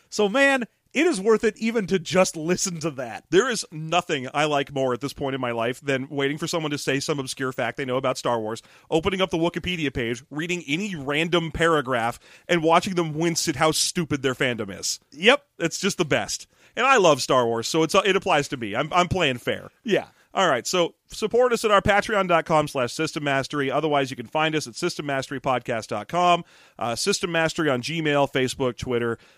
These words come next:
Speaker 2: Rate and review our podcasts on iTunes and Stitcher so that more people find out about us. And more importantly than that, 'cause frankly, fuck iTunes,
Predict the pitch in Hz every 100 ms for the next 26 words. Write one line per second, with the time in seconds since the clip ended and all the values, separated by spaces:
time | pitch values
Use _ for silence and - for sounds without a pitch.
0 | _ 139 156 214 208 202 160 185 180 175
1 | 175 165 151 123 127 123 151 175 160 135
2 | - 180 - 127 135 123 143 165 175 151
3 | - 151 143 156 143 127 117 117 - 175
4 | 175 320 302 262 254 202 165 160 156 -
5 | 135 240 190 139 120 170 135 113 120 113